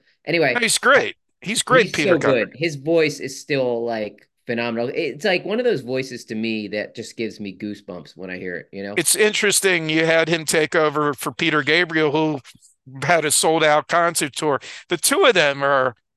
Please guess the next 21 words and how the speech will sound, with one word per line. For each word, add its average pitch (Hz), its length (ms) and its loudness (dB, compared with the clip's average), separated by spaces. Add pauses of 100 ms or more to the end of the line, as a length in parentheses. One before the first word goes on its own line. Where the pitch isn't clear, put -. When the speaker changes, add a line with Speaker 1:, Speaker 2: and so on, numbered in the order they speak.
Speaker 2:
you - 60 -4
know, 165 60 2
you 175 160 2
wonder 208 280 2
if 175 100 2
they 165 140 4
would 160 160 2
ever 160 220 2
tour 160 320 2
again 147 280 0
with 143 160 0
one 143 160 0
another. 131 380 0
I 127 100 0
guess 131 180 0
Phil 151 200 -2
Collins 135 420 -2
is 127 120 -4
not 131 240 -2
able 139 400 -4
to, 120 300 -6